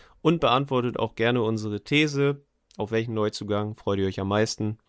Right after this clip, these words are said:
Pinguinspodcast at nordsee minus zeitung punkt de oder bei Instagram schreiben und dann freuen wir uns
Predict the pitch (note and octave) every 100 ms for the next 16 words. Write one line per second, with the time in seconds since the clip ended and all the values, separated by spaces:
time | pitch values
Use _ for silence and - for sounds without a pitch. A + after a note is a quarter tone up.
0 | _ _ _ - A2 G#2+ - A2+ - A2
1 | G#2 - F#2+ G2 G2+ - G2+ G2 G2+ G2
2 | F#2 - G2 F#2+ - G2 - - G#2+ -
3 | G2 F#2+ F2+ F2+ A2 - G#2 G#2 - -
4 | G#2 G#2 - G2 F#2+ F#2+ - B2 D3+ E3
5 | E3 F#3+ - -